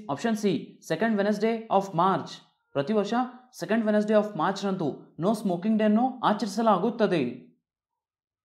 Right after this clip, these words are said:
Who among the following has been selected for prestigious Top twenty Global Women of Excellence Award for twenty twenty? ಎರಡ್ ಸಾವಿರದ ಇಪ್ಪತ್ತರ ಪ್ರತಿಷ್ಠಿತ Top twenty Global Women of Excellence ಪ್ರಶಸ್ತಿಗೆ ಯಾರು ಆಯ್ಕೆ ಆಗಿದ್ದಾರೆ?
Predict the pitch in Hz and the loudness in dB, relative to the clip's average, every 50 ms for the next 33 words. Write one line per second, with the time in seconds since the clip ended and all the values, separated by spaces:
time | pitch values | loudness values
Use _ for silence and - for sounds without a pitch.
0 | _ - 214 233 226 220 220 214 214 208 202 190 180 190 190 185 156 131 - - | _ -2 0 2 2 4 2 2 2 2 2 2 2 2 2 0 -2 -2 -8 -10
1 | - - 156 156 151 160 170 170 175 170 180 180 208 214 208 208 220 233 240 - | -6 -2 -2 -2 -2 -2 -6 -4 -2 -4 -4 -2 -2 -2 -2 0 0 -2 -2 -4
2 | - - _ - 156 156 - 233 247 208 185 226 214 175 - - - - - _ | -10 -12 _ -4 -4 -4 -2 -2 0 0 2 2 0 0 0 -4 -12 -18 -8 _
3 | - 196 226 214 - - 196 185 185 226 240 247 240 - - - 139 139 151 160 | 4 4 4 4 2 -2 -4 -4 -2 -2 -4 -4 -4 -6 -10 -10 -6 -2 -2 0
4 | 180 233 240 214 208 202 208 226 226 220 214 208 165 - - 214 226 226 214 214 | 0 0 0 0 0 0 0 0 0 0 -2 -2 -4 -4 -2 -2 -2 -2 -2 -2
5 | - 185 185 190 185 170 135 - - - - - 220 208 - 160 160 160 240 226 | -2 0 2 4 4 4 2 0 -8 -12 -4 -4 -4 -2 -2 -4 -4 -4 -4 -4
6 | - 196 180 170 208 196 147 120 123 - - - - 135 143 139 220 220 214 214 | -2 -4 -2 -2 -2 -2 -2 -2 -6 -10 -12 -6 -2 -2 -2 0 0 0 0 0
7 | 214 214 214 214 214 220 254 240 - - - _ - 160 160 220 240 226 240 208 | 0 -2 0 0 0 0 0 -2 -4 -10 -12 _ -4 -4 -2 -2 -2 -2 -2 -4
8 | - 220 190 143 127 - - - _ _ - 180 196 214 214 - - 214 208 202 | -2 0 0 0 0 -4 -10 -20 _ _ 0 4 4 4 4 2 -2 -2 -2 -2
9 | 240 233 185 156 165 170 170 220 240 208 185 185 190 214 226 220 208 208 208 165 | -2 -4 -2 -2 -2 0 0 0 0 0 -2 -2 0 0 0 0 0 -2 -2 -6
10 | - - 214 220 226 214 220 - 175 175 220 208 214 - 208 180 180 147 120 - | -6 -4 -2 -2 -2 -2 -2 -4 -4 -2 -2 -4 -2 -2 -2 0 0 0 0 -2
11 | - - - - 139 160 190 202 226 247 240 - - 156 202 - - 262 165 202 | -4 -14 -12 -4 2 2 4 4 4 0 -2 -2 0 0 0 2 4 4 4 4
12 | 175 220 226 196 127 123 - 170 | 4 2 2 4 6 6 4 4